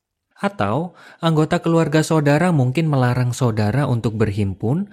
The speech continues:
atau untuk memberikan kesaksian kepada orang lain.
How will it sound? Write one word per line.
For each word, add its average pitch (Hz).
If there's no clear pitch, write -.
atau 175
untuk 170
memberikan 139
kesaksian 143
kepada 107
orang 104
lain. 95